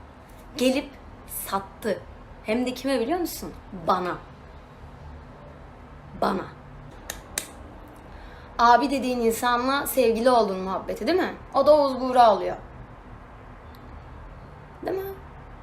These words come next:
Oğuz Buğra kaç yaşında arkadaşlar? Yirmi dört yaşında. Ben kaç yaşındayım? Yirmi bir yaşındayım. Oğuz Buğra benim neyim? Arkadaşım. Şans vermemde herhangi bir sakınca görüyor musunuz?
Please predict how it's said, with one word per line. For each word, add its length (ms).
Oğuz 240
Buğra 220
kaç 220
yaşında 300
arkadaşlar? 540
Yirmi 280
dört 220
yaşında. 320
Ben 160
kaç 220
yaşındayım? 460
Yirmi 280
bir 100
yaşındayım. 480
Oğuz 280
Buğra 300
benim 240
neyim? 220
Arkadaşım. 580
Şans 320
vermemde 360
herhangi 240
bir 60
sakınca 380
görüyor 280
musunuz? 340